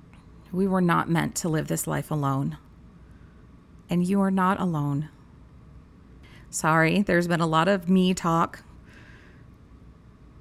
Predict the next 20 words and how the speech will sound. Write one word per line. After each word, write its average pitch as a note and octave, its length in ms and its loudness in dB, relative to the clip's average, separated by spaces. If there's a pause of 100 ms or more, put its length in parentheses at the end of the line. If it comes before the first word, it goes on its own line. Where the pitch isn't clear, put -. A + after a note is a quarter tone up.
(340)
but A3 100 -4
I G#3+ 60 0
really A#3 320 0
hope G3 380 -4 (180)
that F3+ 220 -4
you'll F#3 180 -4
sit - 520 -4 (1200)
and G3 160 0
think C#4 220 2
about F3 340 0
each A3+ 320 -4
piece F3+ 420 -6 (400)
that F3+ 160 -2
has F#3 440 -6 (140)
made F#3 340 0
you D#3+ 240 -2
who F3+ 160 -2
you F3+ 220 -2
are D#3+ 220 -4
today. D#3 560 -8